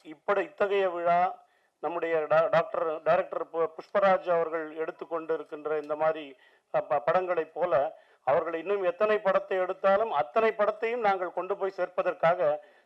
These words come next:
தமிழ்நாடு முழுவதும் எங்களுக்கு பங்குதாரர்கள் இருக்கின்றார்கள். அவர்களை, அவர்களை எல்லாம் அந்தந்த மாவட்டங்களிலே நாங்கள் கொண்டு சேர்க்க தயாராக இருக்கின்றோம். இதனை திரு அங்கத் சூலே அவர்களுக்கு மாத்திரமல்ல, நம்முடைய அமீர் அவர்களுக்கும், நம்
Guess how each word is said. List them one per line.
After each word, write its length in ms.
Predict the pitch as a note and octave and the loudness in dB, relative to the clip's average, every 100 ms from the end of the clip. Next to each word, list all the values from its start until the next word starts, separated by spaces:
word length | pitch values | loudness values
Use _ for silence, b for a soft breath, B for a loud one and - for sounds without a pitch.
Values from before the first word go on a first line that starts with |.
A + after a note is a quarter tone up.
| _ | _
தமிழ்நாடு 540 | - G#3 A#3 A3+ A3 | -2 0 2 4 4
முழுவதும் 640 | F#3+ G3 B3 B3+ B3+ B3+ G#3+ | 0 -2 0 0 0 -6 -4
எங்களுக்கு 420 | F#3+ F#3+ F#3 F#3 | -4 -2 -4 -4
பங்குதாரர்கள் 640 | - F3 F#3 F3+ E3 D#3+ D3+ | -6 -4 2 2 2 -4 -6
இருக்கின்றார்கள். 600 | D3+ D#3 D3 C3+ D#3 F#3 b b b _ | -6 -6 -4 -4 -6 -14 b b b _
அவர்களை, 520 | D3 G#3 G#3 G#3 G3+ | 4 4 2 0 2
அவர்களை 440 | E3 F#3 G3 G3 | 2 2 2 0
எல்லாம் 320 | F#3+ F3+ G3+ G#3+ | 0 0 0 0
அந்தந்த 640 | E3 E3+ F3 E3+ D#3 C#3+ D#3+ | -2 -2 -2 0 2 0 0
மாவட்டங்களிலே 720 | D#3 F#3 F#3 F3+ E3 D#3+ E3 | 2 2 2 -6 -6 -6 -4
நாங்கள் 320 | D#3 D3 C#3+ | -4 -6 -8
கொண்டு 260 | - D#3 E3+ | -8 -10 -10
சேர்க்க 320 | D#3+ D#3 - | -8 -6 -6
தயாராக 500 | D#3 C#3+ D#3+ D#3 C#3+ | -2 2 4 2 0
இருக்கின்றோம். 520 | C3+ C3 B2+ B2 C#3 - b b b | -8 -12 -14 -10 -12 -14 b b b
இதனை 480 | - E3+ E3 D3 C#3+ | -8 -6 -4 -6 -8
திரு 200 | D#3 D#3 | -6 -2
அங்கத் 300 | C#3+ E3 E3+ - | -2 -2 -6 -8
சூலே 240 | F#3+ G3 | -2 2
அவர்களுக்கு 460 | F3+ E3 D#3 D3+ D3+ | 2 0 -8 -12 -6
மாத்திரமல்ல, 680 | D3 C#3+ D3+ C#3+ C#3+ F#3 - b b b | -6 -4 -8 -8 -4 -6 -6 b b b
நம்முடைய 280 | - D#3 D#3 | -12 -4 0
அமீர் 280 | C#3+ F3 F#3+ | 0 0 0
அவர்களுக்கும், 760 | F3 D#3 D3 C#3+ _ E3+ F#3+ _ | 0 -2 -8 -14 _ -16 -16 _
நம் 300 | E3 D3 C#3 | -12 -12 -12